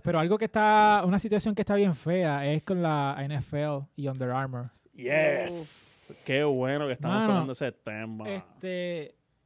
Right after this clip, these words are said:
Speaker 1: los que no sepan, pues la N F L y Under Armour tenían un contrato, eh, ¿verdad? Que, que decía que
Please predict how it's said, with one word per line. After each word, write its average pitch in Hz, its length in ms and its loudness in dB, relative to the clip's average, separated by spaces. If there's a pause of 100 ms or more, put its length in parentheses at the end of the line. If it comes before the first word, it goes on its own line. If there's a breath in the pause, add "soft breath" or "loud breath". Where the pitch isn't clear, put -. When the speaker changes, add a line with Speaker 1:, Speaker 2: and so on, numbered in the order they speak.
(240)
Speaker 1:
los 170 240 -8
que 175 100 -6
no 180 100 -2
sepan, 180 500 -4
pues 156 300 -6
la 143 220 -6
N 151 100 -6
F 165 220 -10
L 180 360 -4
y 147 280 -6
Under 143 260 -8
Armour 156 480 -6 (140)
tenían 139 300 -8
un 156 80 -8
contrato, 160 600 -2 (380)
eh, 135 380 -4
¿verdad? 131 320 -6
Que, 151 360 -8
que 143 100 -10
decía 151 340 -8
que 143 420 -8